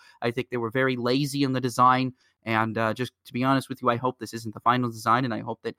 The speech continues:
you know, it's not moved as forward. Now, actually, I will say this. Denny Hamlin actually sent out a tweet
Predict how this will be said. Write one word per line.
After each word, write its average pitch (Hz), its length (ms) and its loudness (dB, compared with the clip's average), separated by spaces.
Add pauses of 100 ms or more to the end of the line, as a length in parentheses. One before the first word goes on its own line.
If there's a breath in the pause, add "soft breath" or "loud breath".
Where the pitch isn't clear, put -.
(300)
you 135 100 -2
know, 110 220 -2
it's - 320 -6
not 120 240 2
moved 120 240 -2
as - 60 -16
forward. 139 200 0
Now, 143 180 6
actually, 147 340 0
I 131 40 2
will 135 120 -2
say 127 140 -4
this. 110 160 -6
Denny 175 320 2
Hamlin 151 320 2
actually 123 360 -4
sent 135 260 2
out 123 120 2
a 107 60 -4
tweet - 380 -2